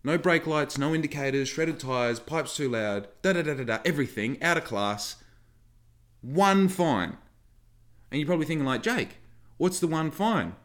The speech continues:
Well, it was forty-four kilometers over the limit, twelve hundred dollars and seven demerit points. So they issued one fine. You take the good with the fucking bad. You know what I mean?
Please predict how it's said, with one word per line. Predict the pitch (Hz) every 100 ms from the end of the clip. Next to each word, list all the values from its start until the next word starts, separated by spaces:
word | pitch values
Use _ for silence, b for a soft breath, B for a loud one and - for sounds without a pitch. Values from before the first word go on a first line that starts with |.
| -
Well, | 120
it | 113
was | 104
forty-four | - 113 110 104 117 113
kilometers | 120 113 110 104
over | 107
the | 104
limit, | 101 95 135 - - - _
twelve | - 127 120
hundred | 117 123
dollars | 117 120 113
and | 120
seven | - - 101 110
demerit | 135 147 170 -
points. | 92 76 - - b b b b b
So | - 117 113 110 - - _ - b b b b _
they | 131 160
issued | 185 196 151
one | 160 151
fine. | - 180 165 127
You | 127
take | 120 160 139
the |
good | 117 135 160
with | 135
the | 120
fucking | 113 135 131 98
bad. | 90 139 135 - -
You | - 104
know | 113
what | 107
I |
mean? | 101 110 190 220